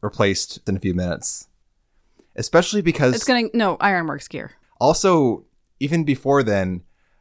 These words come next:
Speaker 1: he gives you the level fifty set in a coffer alongside the, um, the level forty-five chest piece. So you immediately get the tools to replace the artifact armor, even before you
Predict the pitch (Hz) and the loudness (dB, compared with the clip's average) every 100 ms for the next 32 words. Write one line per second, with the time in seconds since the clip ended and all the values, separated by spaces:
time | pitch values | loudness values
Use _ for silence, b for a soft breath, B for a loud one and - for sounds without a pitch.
0 | - 143 123 143 139 180 165 127 120 120 | -6 -4 2 2 2 0 0 0 0 -2
1 | - 127 120 - 98 87 - - - 123 | -4 -6 -4 -4 -4 -4 -10 -14 0 0
2 | 110 107 101 92 117 107 - 95 87 90 | 2 2 0 2 2 2 2 2 0 -6
3 | - 110 107 107 101 113 101 98 92 95 | -8 0 2 2 0 0 0 0 -2 -4
4 | 92 90 90 87 82 82 98 92 107 101 | -4 -4 -4 -6 -8 -6 -6 -4 -8 -4
5 | 113 107 95 87 - 95 - - 76 - | -2 0 -2 -2 -4 -8 -8 -14 -14 -14
6 | - _ _ _ _ - - 117 104 101 | -16 _ _ _ _ -8 2 6 6 4
7 | 123 135 113 113 123 139 123 117 101 110 | 4 4 4 4 4 6 4 2 2 0
8 | 101 101 - 107 101 - 98 - 101 95 | 0 -6 0 0 0 0 -2 2 0 0
9 | - - - 98 101 98 - 95 95 87 | -4 -6 -4 -4 -2 -4 -4 -4 -2 -2
10 | 85 85 _ _ _ - 127 123 113 113 | -4 -10 _ _ _ -2 0 2 0 -2
11 | - 110 107 101 92 107 _ - 104 104 | 2 4 6 4 2 -4 _ -12 -6 -4
12 | 98 92 87 | -2 -4 -8